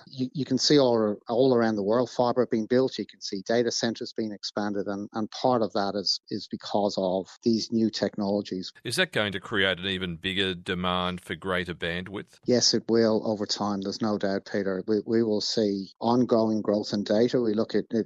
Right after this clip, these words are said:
Speaker 1: if you look at any projections, it tells you that data usage will continue to expand. Or put another way, that people will need higher and higher speeds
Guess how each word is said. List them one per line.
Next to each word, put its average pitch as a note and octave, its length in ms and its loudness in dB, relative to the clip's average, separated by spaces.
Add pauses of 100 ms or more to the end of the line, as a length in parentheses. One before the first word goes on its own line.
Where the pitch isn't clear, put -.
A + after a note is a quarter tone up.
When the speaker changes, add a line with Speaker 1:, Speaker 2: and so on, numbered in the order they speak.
Speaker 1:
if - 160 -6
you B2 60 2
look B2+ 140 2
at A2 160 2
any A#2 240 4
projections, G#2 440 -4 (420)
it G#2 140 -4
tells G2+ 320 -2
you F#2+ 140 -10
that F2+ 200 -8
data G2 400 -2
usage F#2+ 480 -8
will F#2+ 120 -6
continue G2 480 -6
to - 120 -8
expand. G2 600 -6 (140)
Or A2 100 -2
put C3+ 240 0
another A#2 320 2
way, G2 240 0
that G2+ 180 -2
people A2 320 0
will G2 200 -4
need F#2+ 320 -4 (240)
higher G2+ 480 -4
and F2+ 80 -8
higher F#2+ 280 -6
speeds - 680 -6